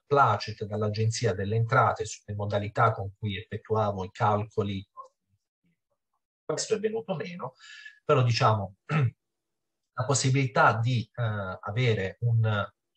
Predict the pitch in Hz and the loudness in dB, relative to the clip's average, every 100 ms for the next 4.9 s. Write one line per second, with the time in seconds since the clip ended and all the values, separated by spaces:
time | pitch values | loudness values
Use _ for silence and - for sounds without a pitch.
0 | _ - 120 - 98 110 - 147 135 113 | _ 0 0 -2 -6 -4 0 0 0 -2
1 | 120 113 117 - 143 127 104 104 98 - | -2 -2 -2 -2 -2 -4 -4 -4 0 2
2 | 131 123 117 104 110 113 110 104 - 110 | 2 2 2 2 4 4 4 2 -4 -8
3 | 107 113 127 - 101 113 110 - 101 95 | -4 0 0 0 -4 -4 -2 -2 -2 -2
4 | 120 107 92 95 107 - - 104 - | 2 2 0 -6 -8 -8 -8 -10 -10